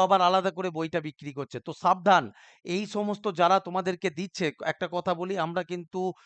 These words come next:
পোর্টালের মধ্যে আপলোড করার পরে তার সফট কপি তোমাদেরকে দিচ্ছি। তো পোর্টাল খুললে কিন্তু এদের কাছ থেকে যারা বই নিয়েছো, তাদের উপরেও কিন্তু অ্যাকশন যাবে। কথাটা মনে রেখো, পরবর্তীতে কিন্তু কোর্টের কড়া নাড়তে হবে ভাই। আমি কিন্তু লিগ্যাল অ্যাকশনের কথা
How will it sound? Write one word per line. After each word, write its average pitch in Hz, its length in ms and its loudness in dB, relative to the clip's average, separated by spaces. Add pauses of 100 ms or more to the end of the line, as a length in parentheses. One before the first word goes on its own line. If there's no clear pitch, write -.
(360)
পোর্টালের 208 520 2
মধ্যে 185 200 -2 (100)
আপলোড 170 280 -4 (100)
করার 180 300 -2
পরে 175 140 -4 (100)
তার 175 120 2 (100)
সফট 160 300 -4
কপি 170 180 -6
তোমাদেরকে 156 520 -6
দিচ্ছি। 131 280 -12 (320)
তো 196 60 -8 (120)
পোর্টাল 208 340 2 (120)
খুললে 196 320 -4 (120)
কিন্তু 180 340 -8 (520)
এদের 214 280 2
কাছ 196 120 4 (100)
থেকে 185 180 -2
যারা 165 240 4 (100)
বই 170 220 -2
নিয়েছো, 175 240 -6 (120)
তাদের 151 260 0
উপরেও 160 280 -8
কিন্তু 151 160 -4
অ্যাকশন 135 280 -6
যাবে। 117 220 -2 (120)
কথাটা 147 320 -2
মনে 165 200 -4
রেখো, 190 200 -2 (400)
পরবর্তীতে 185 580 -2
কিন্তু 175 160 -10 (120)
কোর্টের 190 360 -2 (640)
কড়া 165 280 4
নাড়তে 151 260 -2
হবে 165 180 -2
ভাই। 143 200 4
আমি 165 140 -6
কিন্তু 175 160 -10 (100)
লিগ্যাল 190 280 2
অ্যাকশনের 175 380 -2
কথা 151 140 -6